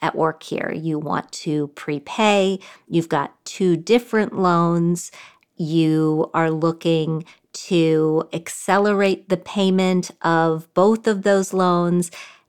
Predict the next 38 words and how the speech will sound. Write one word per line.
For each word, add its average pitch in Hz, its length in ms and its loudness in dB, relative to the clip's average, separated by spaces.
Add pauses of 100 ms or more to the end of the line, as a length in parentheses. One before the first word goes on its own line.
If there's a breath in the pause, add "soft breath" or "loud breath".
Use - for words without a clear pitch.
(120)
and 202 280 4
you 180 80 6
wanna 156 220 2
reduce - 360 -6
your - 80 -4
interest - 460 -10
rate. - 220 -6
So 196 120 0
there, 208 180 2
there's 226 220 4
a 196 80 4
lot 185 420 2
going 175 280 4
on 156 240 -2
here, - 360 -6 (400 loud breath)
more 196 340 6
than 196 160 4
I 175 140 4
could 180 160 -2
handle 175 320 0
with 165 160 0
a 170 60 0
simple 170 520 -2
mortgage 156 420 -4
calculator. - 760 -6 (480 loud breath)
I 196 140 4
actually 208 500 2
reached 170 340 -2
out 165 300 0
to 160 420 -2
a 170 80 -4
guy 170 220 0
named 180 260 0
Keith 175 300 -8
Gumbinger, 151 560 -6
who 170 160 -4
has 170 180 -6
been 170 380 2